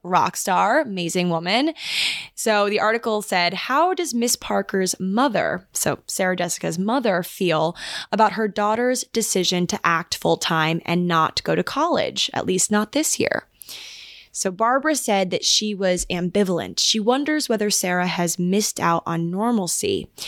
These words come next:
For her part, Sarah Jessica said that after Annie, she was all prepared to be normal.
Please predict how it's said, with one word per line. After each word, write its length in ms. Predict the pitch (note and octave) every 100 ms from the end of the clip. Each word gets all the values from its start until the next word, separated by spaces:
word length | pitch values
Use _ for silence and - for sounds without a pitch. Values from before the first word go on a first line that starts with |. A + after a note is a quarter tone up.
| - - -
For 160 | - G#3+
her 200 | G#3+ F#4+
part, 600 | - G3+ F#3 F3 - - -
Sarah 320 | - G3+ F#3+
Jessica 400 | G#3 A3+ - G#3+
said 340 | - F3 D#3+
that 140 | F3 -
after 320 | F3+ - B3
Annie, 440 | - G3+ F3+ F3+
she 220 | F3+ - F3+
was 320 | F3 E3+ - _ -
all 280 | G#3+ C4
prepared 420 | C4+ C#4+ A#3 G3+ G3
to 80 |
be 140 | F#3 G3+
normal. 560 | F3 D#3 C#3+ F#2 D#2+